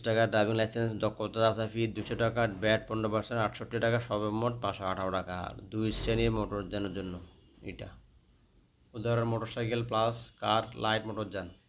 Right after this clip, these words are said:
শিক্ষানবিশ ড্রাইভিং লাইসেন্সের ফি মেয়াদ ছয়শো, আহ, মেয়াদ ছয় মাস দুশো পঞ্চাশ টাকা, ড্রাইভিং লাইসেন্স দক্ষতা যাচাই ফি চারশো টাকা, ভ্যাট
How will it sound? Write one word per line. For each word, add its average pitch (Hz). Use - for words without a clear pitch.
শিক্ষানবিশ 110
ড্রাইভিং 113
লাইসেন্সের 113
ফি 113
মেয়াদ 107
ছয়শো, 110
আহ, 107
মেয়াদ 107
ছয় 110
মাস 113
দুশো 107
পঞ্চাশ 107
টাকা, 113
ড্রাইভিং 107
লাইসেন্স 107
দক্ষতা 110
যাচাই 110
ফি 113
চারশো -
টাকা, 117
ভ্যাট 107